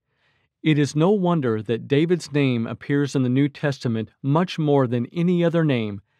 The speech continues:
except for Jesus Christ and Abraham. We want to discover in the rest of this book the lessons that David,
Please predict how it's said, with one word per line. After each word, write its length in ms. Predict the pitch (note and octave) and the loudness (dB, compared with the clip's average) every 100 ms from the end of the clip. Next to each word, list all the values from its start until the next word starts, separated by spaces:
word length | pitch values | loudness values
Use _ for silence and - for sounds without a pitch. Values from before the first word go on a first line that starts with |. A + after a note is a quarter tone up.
| _ - | _ -8
except 460 | C3+ - D#3+ C#3 | -8 -2 0 0
for 180 | - B2+ | -2 -4
Jesus 480 | G2+ D3 D3+ E3+ - | -2 -2 -2 -4 -8
Christ 560 | - C#3+ A#2+ G2+ - - | -4 0 0 -2 -12 -10
and 180 | C#3 A2+ | -6 -2
Abraham. 560 | B2+ A#2 G2+ G#2 G2+ G#2 _ _ _ _ _ _ D3 | -2 -4 -8 -10 -14 -18 _ _ _ _ _ _ 0
We 140 | D3 | 2
want 280 | C#3 F3+ F3+ | 4 0 0
to 100 | F#3+ | -4
discover 560 | D#3+ - - D#3 C3 A#2 | -4 -4 0 0 2 -2
in 160 | C3+ | -2
the 100 | B2+ | -2
rest 320 | A#2+ D3 - F3 | 0 0 0 -4
of 120 | D3 | -2
this 180 | D3 - | -4 -2
book 340 | C3 A2+ _ - | -2 -2 _ -4
the 140 | B2 | -2
lessons 480 | A#2 C3+ - C#3 C3 | 0 0 2 -2 0
that 220 | A#2+ A2+ | -2 -2
David, 420 | C3 C3+ A2 G2+ | -2 0 -2 -8